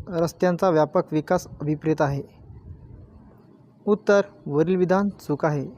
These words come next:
कारण सागरमाला ही बंदराधारित विकासाची योजना आहे. प्रश्न तिसरा,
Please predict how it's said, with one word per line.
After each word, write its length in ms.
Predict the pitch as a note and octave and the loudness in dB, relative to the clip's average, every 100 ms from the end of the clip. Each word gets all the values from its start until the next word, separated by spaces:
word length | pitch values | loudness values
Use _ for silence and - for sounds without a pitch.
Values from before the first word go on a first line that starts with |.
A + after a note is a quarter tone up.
| - - - - - - - - - - - - | -20 -20 -20 -20 -20 -20 -20 -20 -20 -20 -20 -6
कारण 360 | F#3 G#3 G3+ G#3 - | 0 2 2 0 -6
सागरमाला 640 | - - D3 D#3 F3 F#3 F#3+ | -8 -2 0 2 2 2 2
ही 260 | G3 D#3+ - - | 2 0 -4 -10
बंदराधारित 840 | E3 D#3 D3+ E3+ E3+ D#3+ D3+ E3+ E3+ - - _ | -6 -2 0 2 4 2 0 -2 -4 -10 -20 _
विकासाची 540 | F3+ D#3 D#3 E3 E3 G3 | -8 -4 -2 -2 -2 0
योजना 300 | D3+ C3+ D3 | 0 0 -2
आहे. 380 | C3 C3+ - - - - - - - _ - - - - - - - - - | -4 -6 -12 -20 -20 -20 -20 -20 -20 _ -20 -20 -20 -20 -20 -20 -20 -20 -4
प्रश्न 280 | F3 - E3+ D3+ | -4 -2 -4 -2
तिसरा, 380 | G3+ A3 F3 | -2 0 0